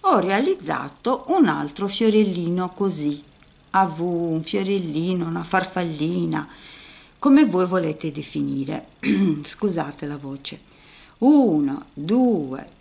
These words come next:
tre catenelle, un punto basso al vertice del, eh, fiorellino sottostante. Una, due, tre catenelle e un punto alto al centro dell'altro archetto.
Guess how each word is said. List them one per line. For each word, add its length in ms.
tre 460
catenelle, 960
un 280
punto 460
basso 460
al 120
vertice 720
del, 640
eh, 100
fiorellino 720
sottostante. 1160
Una, 720
due, 880
tre 420
catenelle 880
e 200
un 180
punto 440
alto 400
al 160
centro 500
dell'altro 760
archetto. 920